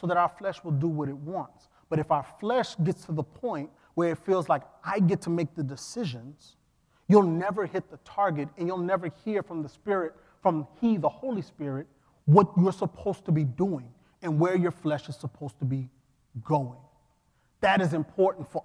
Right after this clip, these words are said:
us as Christians to be effective. You can't effectively affect the kingdom if you don't know where you're going. If you don't know who to listen to, it's impossible.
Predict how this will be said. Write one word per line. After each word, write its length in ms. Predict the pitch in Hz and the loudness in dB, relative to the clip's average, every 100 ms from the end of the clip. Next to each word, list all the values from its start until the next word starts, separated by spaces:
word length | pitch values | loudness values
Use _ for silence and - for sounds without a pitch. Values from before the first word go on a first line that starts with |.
| - | -4
us 200 | 175 - | -6 -6
as 100 | - | -14
Christians 440 | - 180 - 151 | -6 -6 -6 -10
to 100 | - | -4
be 140 | 143 143 | -4 -4
effective. 500 | - - - - - _ _ _ _ _ _ _ _ _ 156 | -6 -6 -6 -10 -20 _ _ _ _ _ _ _ _ _ 10
You 420 | 226 254 233 - - - | 12 12 8 0 -14 -6
can't 600 | 233 208 156 - _ - _ _ _ _ _ _ _ | -4 -4 -8 -14 _ -20 _ _ _ _ _ _ _
effectively 1040 | 202 160 - - 220 - 202 156 175 139 120 _ _ - | -2 -2 -4 0 0 2 0 2 0 0 -6 _ _ -10
affect 600 | - - - - - - | -10 -6 2 2 2 -8
the 60 | 165 | -8
kingdom 600 | - 233 202 139 117 123 _ _ _ _ _ | -4 0 2 2 -2 -16 _ _ _ _ _
if 140 | - 151 | 0 4
you 60 | |
don't 240 | 214 190 160 | 4 4 0
know 100 | 175 | 0
where 180 | 160 143 | 0 -2
you're 120 | 143 | -2
going. 320 | 175 170 135 _ _ _ _ _ _ _ _ _ _ _ _ _ _ _ | -4 -4 -12 _ _ _ _ _ _ _ _ _ _ _ _ _ _ _
If 140 | - 143 | -2 8
you 100 | 233 | 10
don't 260 | 247 220 | 10 8
know 160 | 233 233 | 6 6
who 120 | 240 | 8
to 60 | 214 | 6
listen 340 | 226 294 214 | 4 4 0
to, 280 | - 190 202 _ _ - | -6 -8 -10 _ _ -6
it's 180 | 226 220 | -4 -2
impossible. 680 | 190 240 262 - 147 127 | 2 6 6 4 -2 -4